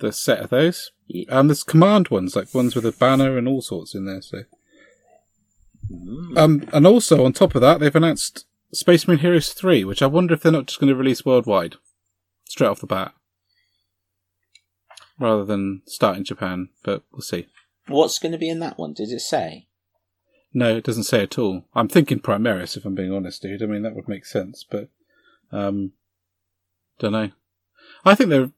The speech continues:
Speaker 1: it's a nice idea, like, little cool special squads of stuff, you know. Yeah, s-, so I think, is that everything?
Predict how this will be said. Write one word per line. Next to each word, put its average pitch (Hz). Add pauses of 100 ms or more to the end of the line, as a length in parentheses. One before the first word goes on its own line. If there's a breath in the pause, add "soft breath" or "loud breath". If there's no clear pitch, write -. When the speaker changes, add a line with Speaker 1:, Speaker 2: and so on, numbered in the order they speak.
(120)
Speaker 1:
it's -
a 131
nice 131
idea, 123
like, 101
little 110 (540)
cool 104 (340)
special -
squads 104
of -
stuff, - (1040)
you 110
know. 95 (2250 loud breath)
Yeah, 180
s-, - (100)
so 160
I -
think, 254
is 165
that 254
everything? 196